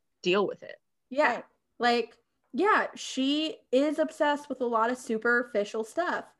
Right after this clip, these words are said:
Speaker 2: She does feel guilt and shame that that
Speaker 1: Right.
Speaker 2: affects her behavior.
Speaker 1: She does.
Speaker 2: She does hurt the people around her.
Speaker 1: Yeah.
Speaker 2: And the fact that she feels the guilt and the shame, to me, says that that's not, like, who she is as a person.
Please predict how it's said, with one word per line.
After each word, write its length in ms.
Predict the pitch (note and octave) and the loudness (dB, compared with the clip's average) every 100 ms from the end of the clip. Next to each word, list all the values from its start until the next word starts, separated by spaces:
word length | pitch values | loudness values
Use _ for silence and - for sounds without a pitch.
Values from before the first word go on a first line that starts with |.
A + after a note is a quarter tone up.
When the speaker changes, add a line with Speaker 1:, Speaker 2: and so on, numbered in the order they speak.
| _ _ | _ _
Speaker 2:
She 320 | - - D#4+ | -8 0 2
does 400 | B3+ A3+ B3+ C#4+ | 2 2 2 0
feel 240 | - C#4 A#3+ | -2 0 0
guilt 300 | A#3 A3 A3 | 4 4 2
and 140 | G#3 | -6
shame 460 | - G#3 G3+ F#3+ F#3 - | -6 -8 -8 -12 -14 -4
that 160 | A3 A3 | -4 -2
that 300 | G3+ G3 - - _ | -2 -2 -4 -12 _
Speaker 1:
Right. 200 | F#3+ F#3+ | -2 0
Speaker 2:
affects 280 | E3 A3 - | 2 -2 -2
her 100 | A3 | -4
behavior. 600 | G#3 G#3+ G3+ G3+ G3+ G3 | -4 -6 -4 -4 -4 -4
Speaker 1:
She 60 | A3 | -2
does. 400 | G#3+ F#3+ A3+ - | 0 0 -2 -4
Speaker 2:
She 200 | - B3+ A3+ | -4 -4 0
does 320 | A#3 C4 C#4 | 2 2 0
hurt 400 | - C4+ C#4 C4 | 0 0 0 -2
the 80 | A#3 | -6
people 320 | - A#3 A3+ | -6 -4 -2
around 380 | G#3+ G#3 A3+ A#3 | -2 0 0 -2
her. 320 | A3 F3+ - - | -4 -6 -8 -12
Speaker 1:
Yeah. 220 | E3 D#3+ - - | -12 -12 -14 -4
Speaker 2:
And 440 | A#3+ A#3 A#3 A3+ - - - | 0 0 -2 -6 -12 -20 0
the 100 | B3+ | 0
fact 480 | B3+ A#3+ A3 C#4 - | 2 2 2 2 -2
that 100 | D#4+ | -4
she 160 | - | -4
feels 360 | C#4+ B3 A#3+ C4 | -4 -2 -2 -2
the 80 | A#3+ | -2
guilt 240 | A#3 A3+ | 0 0
and 100 | A#3+ | -2
the 60 | A#3 | -6
shame, 360 | - G#3+ A#3 C4+ | -6 -4 0 -2
to 140 | - | 0
me, 320 | A#3+ G#3+ A3+ - | -2 -2 -4 -6
says 260 | - A3 | 0 2
that 120 | G#3+ G#3+ | 2 2
that's 220 | A#3 A3+ | 2 2
not, 120 | A3 | -2
like, 180 | G#3 G#3 | -2 -6
who 240 | - A#3 | -6 -6
she 260 | A3 - C#3 | -6 -8 -8
is 140 | G3+ | -8
as 120 | G2 | -10
a 40 | - | -12
person. 420 | - - A#3 - | -12 -14 -14 -20